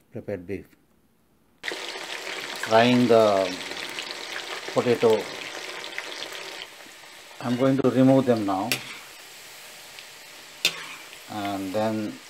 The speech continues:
put them back in, increase the heat and then put them back in.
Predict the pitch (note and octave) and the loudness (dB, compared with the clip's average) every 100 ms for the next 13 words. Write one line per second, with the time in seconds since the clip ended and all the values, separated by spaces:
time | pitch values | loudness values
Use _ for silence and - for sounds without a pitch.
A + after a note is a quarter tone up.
0 | - C3+ G#2 A#2+ G#2+ A2+ - B2+ A#2+ A#2+ | -6 -4 2 2 4 2 4 4 4 2
1 | C#3 C3+ A#2+ A2+ B2+ D3 - G#2 G2+ - | 2 2 4 4 2 0 -4 -6 -6 -6
2 | G#2+ A2+ G#2 G#2 - D#3+ | -2 -2 2 0 0 -6